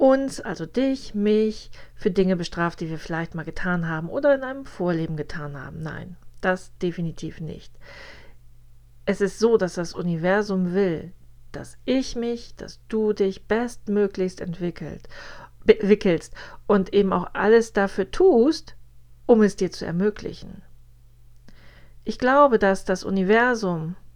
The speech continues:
ähm, für mich existiert und auch immer für mich arbeitet. Und da bin ich felsenfest von überzeugt, denn es ist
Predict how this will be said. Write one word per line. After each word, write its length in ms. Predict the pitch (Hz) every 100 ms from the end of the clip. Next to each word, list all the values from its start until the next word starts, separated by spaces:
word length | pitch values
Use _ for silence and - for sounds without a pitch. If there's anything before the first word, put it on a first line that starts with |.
| - - - - - - - - -
ähm, 720 | 190 180 175 175 175 170 180 - - - - - - -
für 180 | - 202
mich 320 | 190 214 -
existiert 800 | 180 - 170 - - - - - - -
und 200 | - 180
auch 180 | 175 -
immer 280 | 247 262 254
für 260 | - 233
mich 300 | 226 214 -
arbeitet. 640 | 214 214 - - 220 262 - - - - - - - - - - - - - - - - -
Und 120 | 196
da 240 | 196 208 -
bin 300 | 294 220 220
ich 240 | - 208 -
felsenfest 760 | 233 233 240 233 226 214 214
von 220 | - 196 -
überzeugt, 760 | 190 190 - 214 - - -
denn 280 | 185 180 - - - -
es 200 | - 185
ist 180 | 202 -